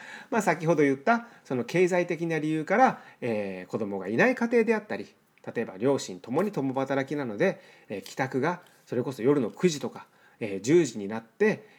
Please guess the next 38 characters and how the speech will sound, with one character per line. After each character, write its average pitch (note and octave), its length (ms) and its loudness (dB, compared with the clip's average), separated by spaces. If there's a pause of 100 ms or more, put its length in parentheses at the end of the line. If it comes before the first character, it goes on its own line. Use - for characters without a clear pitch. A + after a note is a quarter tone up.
(100)
え G#2 160 -6
ー、 G#2 40 -8
ホ F#3+ 100 4
ー - 20 8
ム A#3+ 120 6
ス A3+ 80 -6
テ D#3 120 4
イ A#2+ 40 2
に G#2 100 0
は F#2 160 -6
食 - 260 -4
事 A2+ 120 0
が A2 60 2
含 C#3 240 -4
ま D3 80 2
れ D3 60 -4
て C#3 100 -10
い G#2+ 80 -4
ま A#2 120 -4
す G#2 120 -14
の G2 100 -8
で、 E3 220 0 (160)
食 A#3+ 320 0
事 C4+ 100 2
の C4 140 4
準 B3 300 2
備 G3+ 100 4
は E3+ 100 2
し - 80 -6
て A3+ 140 2
あ G3 100 6
る A3+ 140 6
ん F#3+ 120 0
だ F3+ 100 0
け F#3 120 0
れ F#3 120 2
ど G#3 80 0
も、 C4 300 4